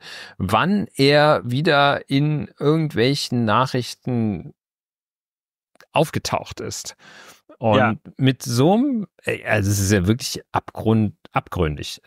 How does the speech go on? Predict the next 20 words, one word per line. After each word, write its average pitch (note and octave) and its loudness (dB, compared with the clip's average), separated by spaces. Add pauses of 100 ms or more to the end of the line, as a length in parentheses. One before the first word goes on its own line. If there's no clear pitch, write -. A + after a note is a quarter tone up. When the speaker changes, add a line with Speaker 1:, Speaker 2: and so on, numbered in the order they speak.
(360)
Speaker 1:
Und G2+ -2
Jens B2+ 2
Spahn C#3 -2
wird, C#3+ 0 (1160)
wir, A#2+ -2
wir, A2+ -2
wir A2+ 0
arbeiten B2 2
ja A#2 2
daran, A2+ 2
das G#2+ 0
Horrorkabinett F#2+ -2
für, G#2 -2 (220)
für D#3 4
Speaker 2:
Ja. C3+ 4
Speaker 1:
nach B2+ 2
der A#2 4
Bundestagswahl G#2+ -2 (540)
zu - -2
entwickeln. G#2+ 0